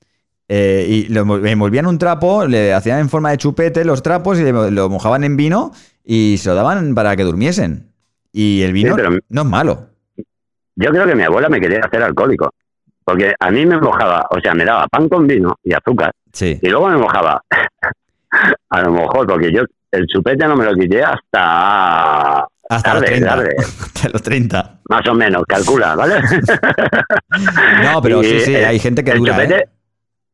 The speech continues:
Speaker 2: el chupete me lo, me lo mojaba en anís, o sea, imagínate.
Speaker 1: Ostras,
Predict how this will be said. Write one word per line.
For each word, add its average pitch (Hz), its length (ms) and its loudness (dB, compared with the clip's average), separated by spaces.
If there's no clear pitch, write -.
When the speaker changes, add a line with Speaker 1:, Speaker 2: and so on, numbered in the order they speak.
Speaker 2:
el 101 140 -2
chupete 92 320 0
me 156 60 2
lo, 101 440 2
me 80 120 2
lo 82 100 0
mojaba 98 340 0
en 131 80 2
anís, 98 380 0
o 82 80 -2
sea, 80 160 -2
imagínate. 107 480 0
Speaker 1:
Ostras, 82 600 -6